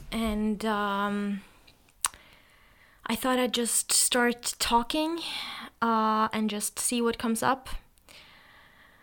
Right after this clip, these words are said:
I have, uh, one promise to myself, and that is to not delete this, uh, recording. I just wanna leave it like it is, uh, and just, uh, try to get into, like, a stream of conscious,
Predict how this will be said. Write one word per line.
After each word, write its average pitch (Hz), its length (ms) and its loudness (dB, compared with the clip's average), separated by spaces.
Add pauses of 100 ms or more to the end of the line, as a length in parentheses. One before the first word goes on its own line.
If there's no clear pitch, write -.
(560)
I 240 40 2
have, 240 500 2
uh, 240 260 4
one 233 220 4
promise 226 400 6
to - 80 -2
myself, 220 460 0
and 220 120 0
that 208 120 0
is 202 140 -6
to - 120 -2
not 208 760 2
delete 214 480 -4
this, - 640 0 (120)
uh, 226 480 2
recording. 247 800 0
I 220 80 -2
just 214 240 -6
wanna 208 520 0
leave 214 240 0
it 214 100 -2
like 208 200 0
it 214 80 -2
is, - 680 -2
uh, 202 420 -2
and 208 180 -4
just, - 680 -6
uh, 208 160 0
try 214 240 0
to 214 100 -6
get 208 140 0
into, 208 280 -2
like, 196 240 -2
a 196 540 0
stream 214 400 -2
of 208 100 -8
conscious, 208 920 -2